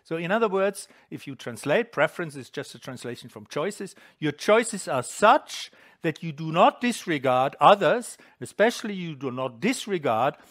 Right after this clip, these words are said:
if the inequality between you and the others will increase. So, and if you, there are people who want to avoid that, and then you can describe that,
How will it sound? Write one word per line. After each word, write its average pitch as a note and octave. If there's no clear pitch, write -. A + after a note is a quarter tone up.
if D#3+
the C#3
inequality F#3+
between C#3
you G3+
and C#3
the A#2+
others F3
will C#3+
increase. D#3+
So, G#2
and A2+
if A2+
you, G#2
there G#2
are A2
people C#3+
who D#3+
want C3
to F#3
avoid A3
that, -
and A2+
then C3
you C3+
can B2+
describe C#3+
that, C3+